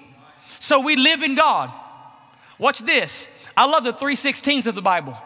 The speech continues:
What about First Corinthians three sixteen? "Don't you know that your body is now the tabernacle of the Holy Spirit?" Watch this. In the old covenant, God lived in a tent house,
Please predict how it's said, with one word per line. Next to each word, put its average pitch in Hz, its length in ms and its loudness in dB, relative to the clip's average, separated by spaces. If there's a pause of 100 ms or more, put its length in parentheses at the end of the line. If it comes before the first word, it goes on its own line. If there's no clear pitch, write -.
(420)
What 262 120 2
about 262 220 0
First 277 200 0
Corinthians 240 320 -4
three 247 160 -6
sixteen? 175 500 -8 (400)
"Don't 294 400 0
you 311 120 -2
know 269 420 0 (340)
that 254 180 2
your 277 160 -2
body 233 560 2 (200)
is 240 220 0
now 254 460 0 (220)
the 233 80 2
tabernacle 233 800 0
of 240 140 -2
the 269 100 -2
Holy 294 240 0
Spirit?" 269 400 -2 (840)
Watch 262 180 0
this. - 240 -4
In 269 100 2
the 262 140 0
old 339 300 -2
covenant, 254 440 0 (260)
God 277 240 4
lived 311 540 0
in 285 140 2
a 269 100 2
tent 349 480 2 (260)
house, 233 560 2